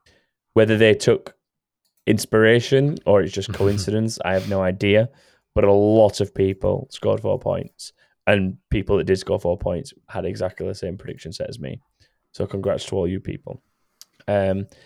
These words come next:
Speaker 1: impressively, um, three hundred ninety-nine people overall scored points this week.
Speaker 2: Wow.
Speaker 1: Which is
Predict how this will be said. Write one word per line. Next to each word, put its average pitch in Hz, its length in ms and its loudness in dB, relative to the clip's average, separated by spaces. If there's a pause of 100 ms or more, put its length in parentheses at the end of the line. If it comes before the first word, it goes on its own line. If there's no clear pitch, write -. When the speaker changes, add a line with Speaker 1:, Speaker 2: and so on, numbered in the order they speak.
(360)
Speaker 1:
impressively, 107 920 0 (260)
um, 98 480 0 (480)
three 131 200 2
hundred 131 260 0
ninety-nine 123 840 -2
people 113 560 -6 (200)
overall 98 460 0
scored - 320 -6
points - 320 -8
this - 160 -16
week. - 120 -8
Speaker 2:
Wow. - 520 -6 (240)
Speaker 1:
Which - 420 -6
is 90 400 -4